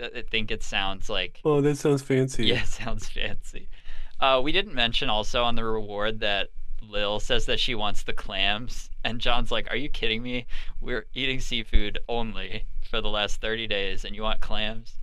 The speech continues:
Speaker 2: <laughs> Yeah, but it's fancy clams.
Speaker 1: Fancy clams, but I don't know. I'm, I'm, <laughs> I'm on John's side there. Don't, you don't want seafood after that's all you've eaten.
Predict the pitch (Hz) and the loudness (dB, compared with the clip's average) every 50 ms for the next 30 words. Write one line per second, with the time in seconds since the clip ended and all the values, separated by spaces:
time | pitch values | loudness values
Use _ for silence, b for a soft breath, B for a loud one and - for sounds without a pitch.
0 | - - - - - - - - - - 120 - - - 123 - 82 - - - | 0 0 0 -2 -4 -4 -4 -4 -4 -4 -6 -6 -6 -6 -6 -6 -6 -8 -10 -8
1 | - - - - - - - - - - - - - - - 131 120 117 123 117 | -8 -8 -8 -8 -10 -10 -10 -10 -8 -6 -6 -6 -6 -2 0 0 2 4 2 2
2 | - - - - 117 110 117 117 - - 95 85 - - 80 73 69 - - - | 0 -2 -4 -2 0 0 0 0 0 -2 -4 -2 -2 -2 -2 -2 -2 -2 -2 -2
3 | - - - - - - - - - - 123 120 123 - 135 - - - 117 104 | 0 0 0 0 -2 -2 -4 -4 -4 -2 -2 0 0 0 -2 -2 -4 -4 -4 -2
4 | 101 104 101 101 101 101 - - - - - 107 101 95 95 92 92 - - - | -2 -2 -2 -4 -6 -8 -10 -10 -8 -6 -6 -4 -4 -6 -6 -8 -8 -10 -10 -8
5 | - - - 107 101 98 92 92 92 92 90 90 - - - 113 117 120 117 - | -8 -6 -2 -2 -2 -2 -4 -6 -8 -8 -8 -6 -4 0 0 2 2 2 2 2
6 | 127 143 156 170 156 - - - - 127 120 - - 123 123 120 170 170 147 135 | 2 2 2 2 2 0 0 0 0 0 0 0 0 0 2 4 4 4 4 4
7 | - 135 120 120 117 110 - 113 110 104 101 107 104 107 110 - - - - - | 4 4 4 4 2 2 0 0 2 2 2 2 2 0 0 0 0 0 0 0
8 | 151 147 139 147 180 185 185 170 147 - - 143 139 127 - - 113 110 107 104 | 0 2 2 2 2 2 2 2 4 4 2 2 2 0 -2 -2 -2 -2 0 -2
9 | 107 104 - 113 110 104 101 - - - - 104 104 107 110 107 98 - - - | 0 0 0 0 2 2 2 2 2 2 2 2 2 0 0 0 -4 -6 -8 -6
10 | - - - | -6 -6 -6